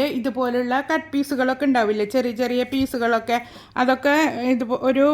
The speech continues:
ബോക്സിൽ ഇട്ട് വെച്ചിട്ട് കുറേ ആകുമ്പോൾ നമുക്ക് ഇങ്ങനത്തെ കുഷ്യൻസൊക്കെ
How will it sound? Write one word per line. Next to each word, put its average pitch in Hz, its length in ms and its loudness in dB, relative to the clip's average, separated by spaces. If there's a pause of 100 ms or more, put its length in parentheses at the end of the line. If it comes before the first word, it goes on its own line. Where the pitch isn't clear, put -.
(100)
ബോക്സിൽ 285 480 2
ഇട്ട് 254 220 -4
വെച്ചിട്ട് 254 400 -2 (880)
കുറേ 277 220 2 (120)
ആകുമ്പോൾ 262 320 2
നമുക്ക് 262 300 2
ഇങ്ങനത്തെ 262 320 2 (100)
കുഷ്യൻസൊക്കെ 269 680 2